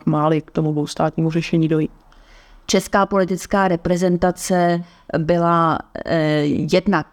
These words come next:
Speaker 2: naprosto ve shodě, vláda i opozice, co se týká reakce na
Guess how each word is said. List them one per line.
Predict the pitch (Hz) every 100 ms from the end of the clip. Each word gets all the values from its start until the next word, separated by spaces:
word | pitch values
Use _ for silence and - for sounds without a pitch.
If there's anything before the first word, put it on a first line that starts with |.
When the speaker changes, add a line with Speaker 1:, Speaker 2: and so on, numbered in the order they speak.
| -
Speaker 2:
naprosto | 180 - 180 - 165
ve | 151
shodě, | - 175 151 170 190 214 214 - - -
vláda | 165 160 160 170 165
i | 175 160
opozice, | 160 - 170 165 - 170 165
co | 175
se | 165 170
týká | 165 156 170 165
reakce | 160 156 - - 180 170
na | 165 156